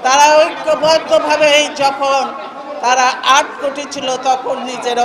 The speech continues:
ঐক্যবদ্ধভাবে যুদ্ধ করে দেশ স্বাধীন করেছে। কাজেই আজকে সতেরো কোটি লোক, তারা ঐক্যবদ্ধ করে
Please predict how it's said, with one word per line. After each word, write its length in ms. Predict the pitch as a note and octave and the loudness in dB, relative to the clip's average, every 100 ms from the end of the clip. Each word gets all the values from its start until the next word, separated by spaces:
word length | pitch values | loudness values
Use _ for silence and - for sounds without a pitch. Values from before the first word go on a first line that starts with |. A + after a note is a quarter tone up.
| B3 | -2
ঐক্যবদ্ধভাবে 920 | F#3+ G#3 A#3 B3 B3 B3 A#3+ A#3 A#3+ A#3+ B3+ - - - - - | -6 -8 -4 -4 -2 -2 0 0 0 -2 -4 -12 -16 -18 -16 -8
যুদ্ধ 340 | C#4 B3+ - D4 C#4 | -6 -6 0 -2 0
করে 220 | C#4+ C#4 C#4+ D4+ B3 - - - - C4 | 2 4 4 2 -2 -16 -18 -20 -12 2
দেশ 180 | C#4 E4+ E4+ | 2 2 -2
স্বাধীন 380 | - C#4+ C4+ C#4 C4 | -2 -2 -2 -6 -6
করেছে। 480 | C4 B3 A#3 A#3 A#3 G3+ F3 C3 - - - - | -4 -4 -4 -4 -4 -4 -6 -10 -14 -16 -18 -8
কাজেই 380 | A#3+ C4+ D4 D#4 D4+ D#4 | 2 2 4 2 4 2
আজকে 280 | D#4 - D#4 D#4 | 2 -6 -6 -4
সতেরো 360 | D#4 D4 D#4+ D#4 D#4 | -6 -4 -2 0 0
কোটি 240 | D4+ D4+ C#4+ | -4 -4 0
লোক, 260 | C#4+ D#4 D#4+ D#4+ - - - - - | 4 6 6 2 -12 -16 -18 -20 -2
তারা 200 | C4+ D4+ D#4 | 2 6 4
ঐক্যবদ্ধ 680 | F4 - E4 D4+ D#4+ D#4+ D4 D#4 - | 2 -2 -2 2 0 0 2 2 4
করে 240 | D#4+ D4+ | 4 6